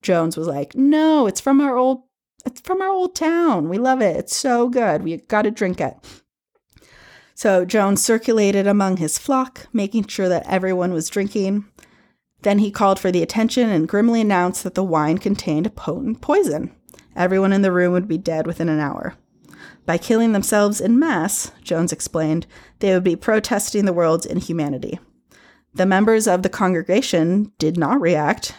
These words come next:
and it just accepted their fate. No one protested. Of course, as we know now, this experiment was a warm-up of what was to come in nineteen seventy-eight in Guyana. Guyana?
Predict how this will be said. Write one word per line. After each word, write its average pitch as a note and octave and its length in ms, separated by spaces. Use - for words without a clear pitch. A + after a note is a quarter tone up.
and - 380
it - 200
just - 260
accepted - 500
their D#3 120
fate. - 420
No F#3+ 260
one F3 120
protested. - 580
Of F#3 240
course, - 600
as F#3 200
we F#3 100
know E3+ 180
now, F3 680
this F#3 200
experiment F#3 760
was E3+ 580
a A#3 80
warm-up C4 640
of G3 140
what F3 220
was E3 180
to E3+ 80
come D#3 440
in D#3+ 200
nineteen D3 400
seventy-eight C#3 720
in D3+ 280
Guyana. E3 580
Guyana? E4+ 680